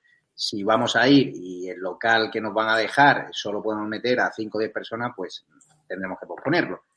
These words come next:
Va a venir Raúl, va a venir Rubén Pulido, experto en inmigración irregular, que fue amenazado y agredido por denunciar el tráfico que hay, el negociazo que hay detrás de la inmigración irregular a través de O N G fuertemente subvencionadas y de asociaciones por Colau.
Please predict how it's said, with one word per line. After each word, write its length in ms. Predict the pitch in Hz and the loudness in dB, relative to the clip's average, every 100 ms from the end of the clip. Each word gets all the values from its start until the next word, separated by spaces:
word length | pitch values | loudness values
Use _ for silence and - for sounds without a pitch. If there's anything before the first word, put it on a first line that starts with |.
| _ _ _ _ _ | _ _ _ _ _
Va 200 | 113 139 | 6 8
a 20 | |
venir 220 | 143 147 139 | 10 8 8
Raúl, 580 | 143 170 220 247 - - _ | 10 10 8 4 -2 -12 _
va 280 | - 110 123 | -16 -2 2
a 40 | |
venir 220 | 127 131 131 | 2 2 2
Rubén 260 | 131 127 | 0 0
Pulido, 300 | 131 135 143 | 2 2 2
experto 320 | 120 131 - | 2 -4 -4
en 60 | 123 | -4
inmigración 380 | 123 117 113 123 | -2 -2 -2 -4
irregular, 420 | 117 117 135 135 | -4 2 2 2
que 100 | 95 | -4
fue 180 | - 113 | -2 -2
amenazado 560 | 117 113 104 - 127 | -2 -2 -2 2 2
y 100 | 113 | 2
agredido 640 | 104 95 98 101 135 113 95 | 2 0 -2 2 2 2 -2
por 200 | 98 92 | -8 -8
denunciar 540 | 98 98 - 113 107 - | -8 -8 -2 -2 -2 -8
el 140 | 90 | -12
tráfico 460 | - 113 - 101 98 | -2 -2 -2 -6 -6
que 140 | 95 | -4
hay, 260 | 107 143 117 | 2 2 2
el 100 | 95 | -2
negociazo 400 | 92 90 107 - | -6 -8 -10 -8
que 100 | 107 | -6
hay 40 | |
detrás 420 | 104 98 107 107 - _ _ _ _ | -6 -2 -2 -2 -4 _ _ _ _
de 120 | 101 | -6
la 80 | 104 | -4
inmigración 440 | 101 98 92 113 | -4 -4 -4 -6
irregular 360 | 101 104 117 135 | -4 -2 4 4
a 80 | 113 | 4
través 200 | 95 101 | 0 0
de 100 | 104 | -4
O 40 | |
N 100 | 104 | -6
G 300 | 95 123 120 - | -4 -2 -2 -4
fuertemente 460 | 104 104 104 101 | -6 -4 -8 -8
subvencionadas 580 | 98 98 92 101 117 151 | -8 -8 -8 -2 0 2
y 20 | |
de 40 | 110 | 0
asociaciones 460 | - - - 113 101 | -4 -10 -8 -8 -8
por 180 | 104 90 | -10 -6
Colau. 400 | - 131 170 202 | 2 6 8 6